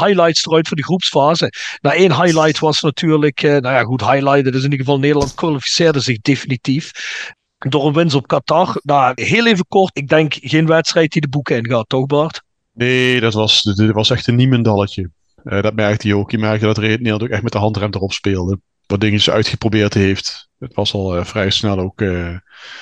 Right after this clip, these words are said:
Speaker 2: ook beslist dat we die wedstrijd gingen winnen. Dus, eh, nee, dat is niet eentje die ik lang zal heugen, nee.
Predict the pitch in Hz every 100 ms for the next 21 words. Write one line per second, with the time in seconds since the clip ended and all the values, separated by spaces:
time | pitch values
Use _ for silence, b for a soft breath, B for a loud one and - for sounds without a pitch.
0 | B B B _ - - - 104 104 -
1 | 110 113 110 110 117 - 107 104 101 95
2 | 90 87 - 85 - - _ _ _ _
3 | 92 82 78 _ _ - 113 95 - 104
4 | 110 107 104 104 - 113 101 98 95 87
5 | 85 82 87